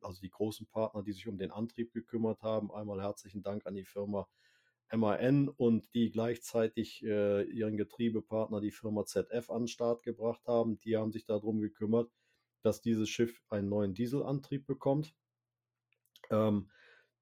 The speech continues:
dann ging es weiter. Ich, ein Hersteller, ein Kunststoffhersteller aus dem Westerwald, ähm, der hat uns die Kunststofftanks, äh, angefertigt dafür.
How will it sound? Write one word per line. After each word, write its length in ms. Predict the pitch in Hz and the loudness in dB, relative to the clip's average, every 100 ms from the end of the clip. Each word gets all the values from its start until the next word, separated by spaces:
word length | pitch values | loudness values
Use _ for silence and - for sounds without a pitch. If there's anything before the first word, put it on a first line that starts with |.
| - | 2
dann 140 | 117 | 4
ging 180 | 117 127 | 4 4
es 160 | 120 - | 2 4
weiter. 460 | 117 120 131 120 | 6 6 6 4
Ich, 240 | 104 - - | 4 -4 -4
ein 360 | 117 113 110 | 0 0 0
Hersteller, 520 | 90 120 127 - 123 113 | 0 0 0 2 4 4
ein 120 | 104 | 2
Kunststoffhersteller 840 | - 120 - 117 120 120 120 120 110 | -2 -2 2 2 4 2 4 4 6
aus 200 | 110 - | 4 2
dem 180 | 104 | 0
Westerwald, 800 | 110 123 - 127 123 127 131 - _ _ _ _ | 2 2 2 2 4 2 2 -4 _ _ _ _
ähm, 300 | 117 117 113 - | 6 6 6 4
der 240 | 113 98 | 4 4
hat 140 | 107 - | -2 -2
uns 240 | 107 - | -4 -2
die 140 | 113 | -4
Kunststofftanks, 1000 | 107 135 143 139 131 - 143 139 - - _ _ | 0 0 0 -2 -4 -2 -2 -2 -8 -14 _ _
äh, 260 | 107 107 110 - | 2 4 4 2
angefertigt 920 | 131 135 127 - 131 120 131 113 - | -2 0 -2 -2 -4 -2 -6 -10 -6
dafür. 760 | 123 117 - 127 123 120 113 | -4 -4 0 6 8 10 8